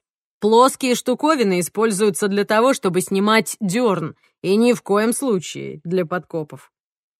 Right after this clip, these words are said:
Ответив на самые животрепещущие вопросы, Марек получил возможность рассказывать дальше. Но оказалось, больше рассказывать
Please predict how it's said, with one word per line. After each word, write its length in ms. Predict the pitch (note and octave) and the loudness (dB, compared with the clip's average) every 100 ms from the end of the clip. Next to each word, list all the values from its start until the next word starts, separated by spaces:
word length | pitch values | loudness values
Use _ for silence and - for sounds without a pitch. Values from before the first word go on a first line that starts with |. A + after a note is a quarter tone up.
| _ | _
Ответив 540 | G3+ G3 C#4+ D#4+ C4+ C4+ | -8 -4 -2 -2 -4 -2
на 160 | C4+ | -2
самые 540 | - F4+ F4+ E4+ D#4 - | 0 0 2 2 0 0
животрепещущие 1040 | A#3+ D#4 D#4 D4+ D4 C#3+ - D#3 - F3 | -2 -2 -2 -4 -4 -8 -10 -10 -6 -4
вопросы, 540 | G#3 A#3 F#4+ G4 F#4+ - - - | -4 -2 0 0 -2 -4 -10 -10
Марек 460 | F#3 A3 D#4+ F#4 - | -2 4 4 2 -2
получил 420 | C4+ C#4 - B3 | -4 -4 -4 0
возможность 640 | G#3 F#3 A#3 C#4 D#4+ - | 0 0 0 2 0 0
рассказывать 640 | A#3+ G3+ - G3 F#3+ G3 E3 | -2 -2 0 0 0 -2 2
дальше. 460 | A3 G#3 - D3+ - _ _ F3 | 0 0 -4 -12 -16 _ _ -2
Но 180 | G3 | 2
оказалось, 720 | F#3 F#3+ F3 F3 B3+ A3 - _ _ _ | 2 0 -2 2 4 2 -4 _ _ _
больше 400 | F3 C4 D4+ A3 | -4 -2 0 0
рассказывать 720 | G3+ A3 - A#3 F3 D3 - | 0 0 0 0 -2 -6 -12